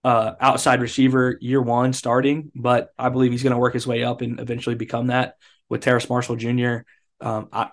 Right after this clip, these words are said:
you know, I tweeted it, and I guess it was pretty controversial, but I think that this is the best wide receiver room that the Panthers have ever had, top to bottom.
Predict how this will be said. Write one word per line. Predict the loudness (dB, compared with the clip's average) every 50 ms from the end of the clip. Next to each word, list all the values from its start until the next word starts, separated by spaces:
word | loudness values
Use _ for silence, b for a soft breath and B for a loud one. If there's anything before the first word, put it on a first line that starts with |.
| -6
you | -2 0 2
know, | 4
I | 4 2
tweeted | 4 6 6 6 6 6 4
it, | 4 2 2
and | 0 -2 -4 -4
I | -4
guess | -4 -4 -2 -2 -2
it |
was | -4 -4 -2
pretty | -2 -2 0 0
controversial, | 0 0 0 0 -2 -2 -2 -2 -2 -2 -2 -4 -4
but | -4 -4 -6 -6 -10 _ _ _ _ _ _ _ _ 0
I | 0 2
think | 2 4 2 2 2 2
that | 2 2 2 2 2
this | 0 0 0
is | 0 -2
the | -2 2
best | 2 2 2 2
wide | 2 0
receiver | 0 0 0 0 0 2 0
room | -2 -2 -2 -4
that | -4 -6 -6
the | -8
Panthers | -6 -6 -6 -6 -6 -6 -4
have | -4 -4 -4 -4 -2
ever | -2 0 0 0
had, | 0 0 0 0 -2 -4 -4 -2
top | -2 -2 -2 -4
to | -6
bottom. | -4 -4 -4 -4 -4 -6 -8 -10